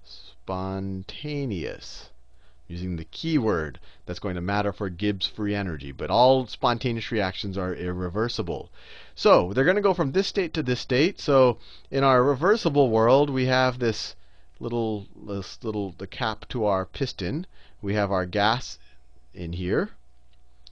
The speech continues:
exerting some pressure. And what we'd have is a bunch of pebbles.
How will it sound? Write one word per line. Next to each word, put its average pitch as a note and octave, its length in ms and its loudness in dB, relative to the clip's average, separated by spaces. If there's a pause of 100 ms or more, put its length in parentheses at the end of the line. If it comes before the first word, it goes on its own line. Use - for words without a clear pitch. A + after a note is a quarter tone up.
(480)
exerting A2 420 -2
some C3 300 0
pressure. C3 480 -2 (300)
And F3 80 -6
what F#3+ 60 2
we'd F3+ 100 0
have F#3 200 4
is F3+ 120 -4
a D#3+ 40 0
bunch F#3 280 2
of - 100 -8
pebbles. G#2 640 0